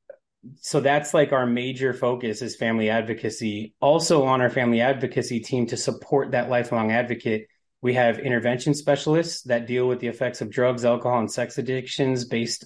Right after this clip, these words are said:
on some of the traumas that our veterans and their families have experienced. Um, we have,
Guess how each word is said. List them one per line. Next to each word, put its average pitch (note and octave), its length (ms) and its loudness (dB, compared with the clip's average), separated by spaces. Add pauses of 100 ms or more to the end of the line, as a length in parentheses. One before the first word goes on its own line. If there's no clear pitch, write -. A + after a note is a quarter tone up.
on A#2 200 0
some A#2+ 240 2
of A2 80 2
the A2+ 100 4
traumas A#2 460 0
that A#2 120 2
our A2+ 120 2
veterans A#2 340 0
and F#3 180 2
their G#2 140 0
families A2 500 -4
have A2+ 160 -6
experienced. B2 880 -2 (760)
Um, A2+ 560 4
we B2 200 0
have, A#2+ 480 2